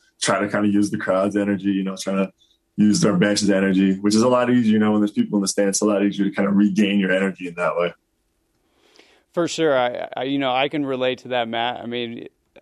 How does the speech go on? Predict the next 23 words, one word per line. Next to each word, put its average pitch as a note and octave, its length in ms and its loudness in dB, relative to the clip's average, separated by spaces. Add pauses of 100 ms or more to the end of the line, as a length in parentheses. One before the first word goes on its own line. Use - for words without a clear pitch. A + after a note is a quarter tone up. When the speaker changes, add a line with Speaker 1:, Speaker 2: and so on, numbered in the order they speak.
Speaker 2:
that's C3 280 -2
something D3 360 -6
that's B2 160 -6
been C3 200 -6
so C#3 300 -4
interesting B2+ 420 -10
to G#2+ 80 -8
watch A2 340 -4
this A2 240 -12
year, G#2+ 220 -8
is G#2+ 300 -8
not A2 280 -6
having G#2+ 300 -6
fans G#2+ 340 -12
in G#2+ 100 -12
the G#2 60 -14
stands G#2 500 -12
and G2 180 -14
not A2 200 -6
having A#2 300 -4
that G2+ 200 -4
energy. G#2+ 420 -10
But, G2+ 260 -10